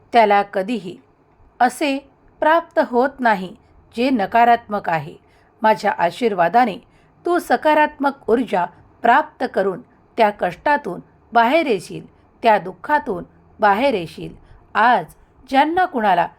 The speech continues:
काही त्रास आहेत, ते नक्कीच त्या त्रासातून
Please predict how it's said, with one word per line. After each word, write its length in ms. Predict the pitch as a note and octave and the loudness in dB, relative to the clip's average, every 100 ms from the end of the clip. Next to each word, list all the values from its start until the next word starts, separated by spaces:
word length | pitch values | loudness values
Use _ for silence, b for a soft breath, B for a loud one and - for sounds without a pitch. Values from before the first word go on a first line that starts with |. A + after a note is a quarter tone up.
| _ - | _ -2
काही 260 | A3 G#3+ G#3+ | 0 2 -2
त्रास 440 | - F#3 B3 - | -2 0 0 0
आहेत, 260 | F3 F3 E3 b b b - | -4 -4 -14 b b b -4
ते 120 | C#4 | 0
नक्कीच 560 | A3 A3 C#4+ A3+ D#3+ - - - | 0 -2 -4 -4 -4 -16 -20 -2
त्या 140 | D4+ D4+ | 0 2
त्रासातून 720 | A3 F3+ F3+ C#4 C#4 G#3 | 2 2 2 0 0 -6